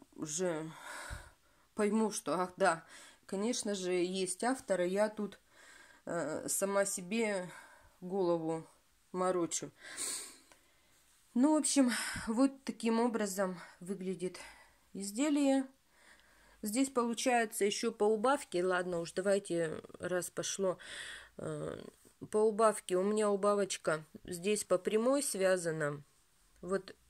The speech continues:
в этом моменте, в моменте рукава где-то получается убавочка. Даже не доходи-, ой, рукава.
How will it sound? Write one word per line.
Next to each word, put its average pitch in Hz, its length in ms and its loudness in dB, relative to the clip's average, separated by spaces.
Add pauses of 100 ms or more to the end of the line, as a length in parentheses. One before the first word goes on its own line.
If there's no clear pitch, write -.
(160)
в 180 240 -4
этом 208 280 2
моменте, 190 520 0
в 165 100 -4
моменте 208 500 2
рукава 196 520 2
где-то 175 380 -2
получается 175 720 0
убавочка. 208 800 0 (680)
Даже 185 280 2
не 202 120 2
доходи-, 196 440 0
ой, 165 440 2 (240)
рукава. 151 800 -4